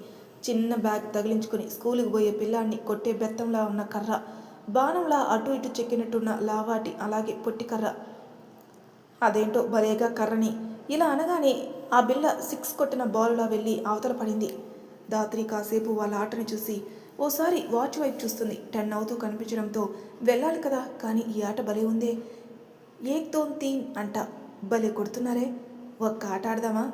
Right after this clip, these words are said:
ఏదో నా తృప్తి కోసం అని మనసులో అనుకుని ఆ పిల్లల దగ్గరికి వెళ్ళి వాళ్ళ ముందు నించుని,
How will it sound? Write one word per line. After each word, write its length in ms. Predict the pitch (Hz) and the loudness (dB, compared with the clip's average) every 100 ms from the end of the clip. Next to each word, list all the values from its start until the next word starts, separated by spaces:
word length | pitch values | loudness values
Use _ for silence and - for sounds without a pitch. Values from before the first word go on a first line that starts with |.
| - | 0
ఏదో 280 | 214 208 233 | 2 4 2
నా 80 | 214 | 0
తృప్తి 320 | 190 - - | -4 -6 -6
కోసం 360 | 254 233 226 214 | -2 -2 -2 -4
అని 160 | 214 208 | -4 -4
మనసులో 400 | 202 202 208 226 | -4 -6 -4 -2
అనుకుని 340 | 214 220 202 175 - - - | -2 -4 -6 -6 -12 -16 2
ఆ 60 | 285 | 4
పిల్లల 300 | 277 294 370 | 4 0 0
దగ్గరికి 360 | 381 285 262 240 | 2 2 2 2
వెళ్ళి 300 | 233 220 220 | 2 0 0
వాళ్ళ 200 | 214 214 | 0 2
ముందు 240 | 214 233 | 2 0
నించుని, 460 | 233 220 220 220 | 0 -2 -2 -2